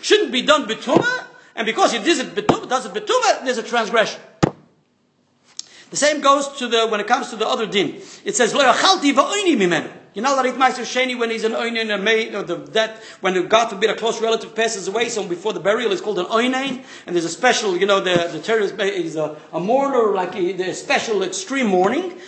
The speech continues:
so it's called an oinen. So the din is that you're not allowed to eat Meiser Sheni in that state. So it says in the Torah, so the Rambam says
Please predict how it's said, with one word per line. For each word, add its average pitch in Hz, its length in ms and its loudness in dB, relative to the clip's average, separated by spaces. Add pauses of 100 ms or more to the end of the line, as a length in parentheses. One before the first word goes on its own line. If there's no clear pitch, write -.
(160)
so - 100 -4
it's 165 100 0
called 180 160 2
an 190 80 0
oinen. 262 640 2 (140)
So 196 140 -4
the 185 100 2
din 233 220 0
is 277 180 -2
that 226 140 0
you're 220 80 2
not 247 100 4
allowed 247 120 4
to 226 40 -6
eat 233 60 -6
Meiser 233 240 2
Sheni 262 300 -4
in 175 100 -2
that 185 180 0
state. - 420 -4 (380)
So 151 300 -2
it 127 100 -10
says 190 140 2
in 220 80 -2
the 226 40 -2
Torah, 233 360 2
so 170 180 0
the 170 100 6
Rambam 226 360 4
says 302 400 2